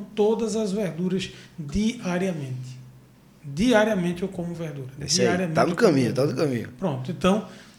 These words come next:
Speaker 1: é, como carne, tá? Proteína, como carne.
Speaker 2: Uhum.
Speaker 1: Agora sempre carne magra, um bife,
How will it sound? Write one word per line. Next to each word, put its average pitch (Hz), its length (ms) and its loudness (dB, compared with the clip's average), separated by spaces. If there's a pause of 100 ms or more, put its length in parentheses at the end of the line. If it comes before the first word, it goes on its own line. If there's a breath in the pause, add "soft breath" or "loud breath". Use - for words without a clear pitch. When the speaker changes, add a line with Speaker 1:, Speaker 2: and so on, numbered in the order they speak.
(100)
Speaker 1:
é, 180 680 2 (200)
como 202 260 2
carne, 185 640 2 (560)
tá? 156 140 -6
Proteína, 170 680 -2
como 165 240 -8
carne. 160 400 -2
Speaker 2:
Uhum. - 60 -12 (280 loud breath)
Speaker 1:
Agora 170 260 0
sempre 202 300 -2
carne 185 220 -2
magra, 165 440 0
um 180 120 -2
bife, 170 580 -2